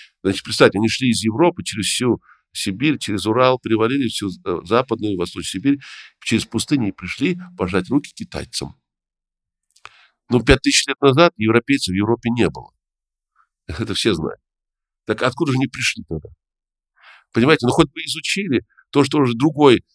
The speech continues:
понимаете, изучая там, э, Китай, вот что, что, к чему приводит идиотизм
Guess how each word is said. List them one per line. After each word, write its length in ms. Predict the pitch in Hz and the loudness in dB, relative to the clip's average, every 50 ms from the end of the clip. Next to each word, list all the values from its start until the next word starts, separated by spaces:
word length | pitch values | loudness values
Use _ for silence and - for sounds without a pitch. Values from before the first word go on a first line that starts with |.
| _ _ _ - | _ _ _ 0
понимаете, 320 | - 127 151 135 113 123 120 | 0 4 4 4 4 4 2
изучая 360 | 113 131 127 - 143 131 123 | 2 2 0 2 2 2 2
там, 180 | - 117 120 117 - _ - | 2 2 0 0 -2 _ -4
э, 100 | 101 90 | -4 -4
Китай, 460 | - - 120 - 175 202 208 175 135 _ _ _ _ _ _ _ _ - | -2 -4 0 2 2 2 4 2 0 _ _ _ _ _ _ _ _ -4
вот 100 | 110 104 | -4 0
что, 220 | - 131 107 - _ _ _ _ _ _ _ _ _ _ _ - - | 2 2 2 2 _ _ _ _ _ _ _ _ _ _ _ -16 -16
что, 240 | 101 - - 143 143 | -12 0 4 4 4
к 160 | - - - | 4 2 -4
чему 260 | - - 151 165 151 | 2 4 6 6 4
приводит 360 | - - 139 135 151 156 - - | 4 4 2 2 2 -2 0 0
идиотизм 640 | 120 113 - 120 117 - - 185 190 143 - 104 | -4 2 4 4 4 4 2 -2 0 -2 -2 -6